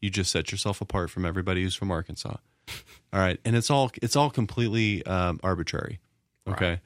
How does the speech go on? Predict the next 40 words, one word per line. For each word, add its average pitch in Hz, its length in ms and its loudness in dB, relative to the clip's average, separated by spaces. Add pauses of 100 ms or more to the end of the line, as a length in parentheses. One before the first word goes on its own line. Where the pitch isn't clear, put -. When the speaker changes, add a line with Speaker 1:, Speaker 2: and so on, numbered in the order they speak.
(400)
Speaker 1:
None 110 220 8
of 131 100 2
us 131 160 2
chose 101 400 0
to 98 220 -2
look 92 220 -2
the 98 80 -4
way 92 160 2
that 87 140 -2
we 110 100 -2
look. 82 320 -2
None 95 160 2
of 98 80 0
us 101 100 -2
chose 92 260 -2
our 107 80 0
parents. 82 480 -4
None 95 120 2
of 95 80 0
us 98 120 0
chose 98 260 2
to - 100 -8
be 104 100 0
born 92 280 0
where 98 140 2
we're 107 120 0
born 85 340 -2 (300)
Speaker 2:
Right. 95 240 -8
Speaker 1:
or 101 120 2
the 95 100 -2
country 104 340 0
that 98 100 0
we're 101 120 0
born 98 280 0
to. 82 300 0 (460)
Speaker 2:
Right. 78 180 -14
Speaker 1:
All 113 240 6
of 131 100 2
it 135 180 4 (120)
is, 98 600 0